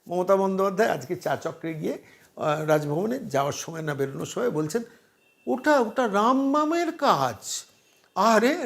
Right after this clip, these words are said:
রামমামের কাজ।" পুলিশ রুখতে পারলো না, পুলিশকে ইশারা করা ছিল। তারপর আমি একটা প্রমাণ দিচ্ছি আপনাদের কাছে।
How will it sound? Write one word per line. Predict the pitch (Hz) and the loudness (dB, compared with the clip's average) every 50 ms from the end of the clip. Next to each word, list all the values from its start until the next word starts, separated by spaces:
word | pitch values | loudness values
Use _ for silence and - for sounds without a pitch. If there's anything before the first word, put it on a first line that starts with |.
| 208 214 | -8 -4
রামমামের | - 151 180 190 185 190 196 202 208 208 220 240 214 - | -2 0 2 2 2 2 2 2 4 4 6 4 4 4
কাজ।" | - 170 175 190 208 190 - - - - _ _ _ | 2 2 4 4 4 2 -2 -8 -16 -20 _ _ _
পুলিশ | - 196 202 214 196 - | -4 -2 -2 -2 -2 -2
রুখতে | 214 196 - - 233 | -4 0 2 2 4
পারলো | 240 220 202 180 139 | 4 4 4 2 2
না, | 113 110 113 - _ _ _ _ _ _ _ _ _ _ - | 0 -4 -8 -16 _ _ _ _ _ _ _ _ _ _ -14
পুলিশকে | - 170 165 - - 190 175 | -10 -10 -10 -8 -6 -6 -6
ইশারা | 151 - 190 196 202 190 | 0 2 4 4 4 4
করা | 196 208 190 185 | 2 0 0 0
ছিল। | 151 135 131 123 123 | 0 -4 -6 -8 -6
তারপর | - 170 170 170 208 208 | -4 -4 0 2 2 2
আমি | 214 254 247 | 4 2 2
একটা | 220 - - 247 | 0 0 -2 -4
প্রমাণ | - - 165 156 165 175 180 | -4 -4 -2 0 0 0 0
দিচ্ছি | 156 156 156 - - 131 | -2 -4 -6 -6 -8 -8
আপনাদের | 107 - - 117 113 113 | -8 -10 -12 -16 -14 -14
কাছে। | - - - - | -16 -16 -20 -20